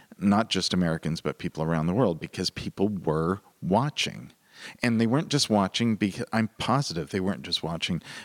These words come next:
because they wanted to see that Trump was gone, or they wanted to see the new guy, or, you know, who oddly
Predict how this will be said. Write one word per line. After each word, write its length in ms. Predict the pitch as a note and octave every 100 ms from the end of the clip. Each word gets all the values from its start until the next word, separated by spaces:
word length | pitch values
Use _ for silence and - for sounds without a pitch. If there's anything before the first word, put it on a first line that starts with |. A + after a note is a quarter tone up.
| -
because 580 | G2+ - F#2 F#2+ F2+ -
they 220 | - F#2+
wanted 260 | F2 F2 E2+
to 80 | D#2
see 260 | - E2+
that 180 | D2+ C#2+
Trump 300 | - F#2 F#2
was 100 | -
gone, 400 | - C3+ D3+ C#3 - -
or 160 | - F#2
they 80 | E2+
wanted 300 | F2 G2 E2+
to 40 |
see 240 | E2 - D3
the 140 | B2+
new 160 | A#2+ A#2+
guy, 440 | A2+ G#2+ G#2 G#2 - - -
or, 400 | G2+ G2 F#2+ - -
you 140 | A2
know, 200 | F#2 F2 F#2
who 280 | - G2+ F2 - _ _ _ _ _ _ _ _
oddly 440 | F2+ F2+ D2 E2